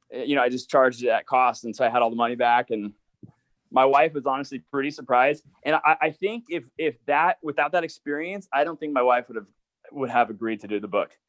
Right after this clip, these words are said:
I think that experience gave her so much confidence in Laker fans. Like, "Okay, like, whatever your gut is, I trust it when it comes to the Lakers," you know?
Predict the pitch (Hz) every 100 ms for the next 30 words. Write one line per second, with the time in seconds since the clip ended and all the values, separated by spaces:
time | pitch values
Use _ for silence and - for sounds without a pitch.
0 | _ - - 131 165 160 139 139 147 -
1 | 135 131 135 135 127 - 135 135 - 127
2 | 113 113 139 135 120 110 113 156 175 175
3 | 165 120 113 - 104 104 _ _ _ _
4 | _ 127 123 123 135 139 143 127 151 139
5 | 151 - 120 - 117 - 104 101 107 95
6 | - 98 90 - - 110 104